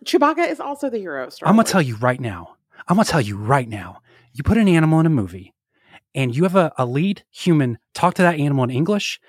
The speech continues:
Speaker 2: and the animal make noises back and the human interpret those animal noises.
Speaker 1: Yes.
Speaker 2: Undefeated. All in. It
Speaker 1: It's
Speaker 2: doesn't make
Speaker 1: the
Speaker 2: sense, but I
Speaker 1: best.
Speaker 2: love it. It's so good.
Speaker 1: But I love it.
Speaker 2: Um, okay. Uh, the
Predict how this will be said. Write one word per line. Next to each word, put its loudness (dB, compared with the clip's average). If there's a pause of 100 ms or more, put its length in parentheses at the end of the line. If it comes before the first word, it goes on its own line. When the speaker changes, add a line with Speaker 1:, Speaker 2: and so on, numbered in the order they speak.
(160)
Speaker 2:
and -2
the -6
animal 2
make 2
noises 0
back 0 (140)
and 0
the 2
human 2
interpret 0
those 0
animal 0
noises. 0
Speaker 1:
Yes. -6 (300)
Speaker 2:
Undefeated. -4 (300)
All 4
in. -10
It -20 (220)
Speaker 1:
It's -4
Speaker 2:
doesn't 0
make -2
Speaker 1:
the -10
Speaker 2:
sense, -2
but -6
I 2
Speaker 1:
best. -4
Speaker 2:
love -6
it. -20
It's -10
so -2
good. -12
Speaker 1:
But -8
I -4
love -8 (180)
it. -14 (280)
Speaker 2:
Um, 4
okay. 0 (340)
Uh, 0
the -2